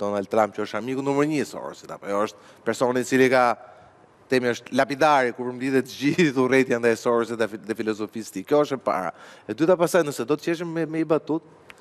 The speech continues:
<laughs> ndërkohë që këta merren me dhëndrin e doktorit, Rama merret me dhëndrin e, e Donald Trump. Pra,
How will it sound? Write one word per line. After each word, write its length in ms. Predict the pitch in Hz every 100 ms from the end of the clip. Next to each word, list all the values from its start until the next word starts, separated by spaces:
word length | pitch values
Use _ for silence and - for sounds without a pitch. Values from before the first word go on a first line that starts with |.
| -
<laughs> 420 | _ - - -
ndërkohë 540 | 175 127 131 147 147 139
që 40 |
këta 160 | - 147
merren 240 | 147 151 147
me 80 | 139
dhëndrin 380 | 139 156 147 139
e 80 | 131 131 127
doktorit, 540 | 139 127 123 143 147 - - _ _ _
Rama 420 | 135 135 131 135 131
merret 320 | 139 143 139
me 140 | 139 135
dhëndrin 460 | 123 135 135 131 131
e, 100 | 131 127 127 123 123 120 - _
e 100 | 123
Donald 320 | 123 123 131 127
Trump. 280 | 131 98 92
Pra, 160 | 107